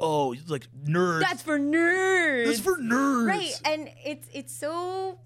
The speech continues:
Speaker 2: funny to have seen the evolution of Dungeons and Dragons and tabletop role-playing games in general, all geek stuff really, um, just how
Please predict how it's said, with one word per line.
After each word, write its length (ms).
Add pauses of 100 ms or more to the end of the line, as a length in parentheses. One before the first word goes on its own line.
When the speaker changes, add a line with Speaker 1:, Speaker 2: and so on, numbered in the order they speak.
(260)
Speaker 2:
funny 400
to 180
have 140
seen 440
the 140
evolution 800
of 220
Dungeons 360
and 80
Dragons 380
and 100
tabletop 460 (480)
role-playing 560
games 300
in 100
general, 420 (320)
all 220
geek 160
stuff 300
really, 600
um, 380 (160)
just 480 (400)
how 680